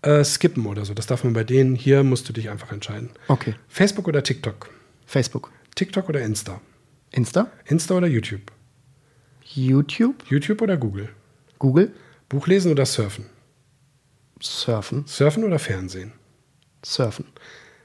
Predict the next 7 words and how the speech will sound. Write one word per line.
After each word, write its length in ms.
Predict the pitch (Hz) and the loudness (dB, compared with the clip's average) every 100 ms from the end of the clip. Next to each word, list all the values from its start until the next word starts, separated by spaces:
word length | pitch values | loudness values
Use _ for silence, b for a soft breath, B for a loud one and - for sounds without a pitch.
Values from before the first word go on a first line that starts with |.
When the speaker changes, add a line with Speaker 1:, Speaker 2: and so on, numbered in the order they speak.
| _ | _
Speaker 1:
Video 380 | 107 123 165 240 | -2 0 2 4
oder 160 | 208 | 2
Text? 460 | - 110 - - - _ _ _ _ _ _ _ _ _ _ _ _ _ _ | 2 -2 -4 -18 -20 _ _ _ _ _ _ _ _ _ _ _ _ _ _
Speaker 2:
Text. 680 | - 117 - - - - - | -4 -2 -4 -14 -14 -18 -10
Speaker 1:
Text 300 | 117 - - | -8 -8 -6
oder 140 | 190 | -4
Bild? 300 | 175 87 - | -2 -6 -10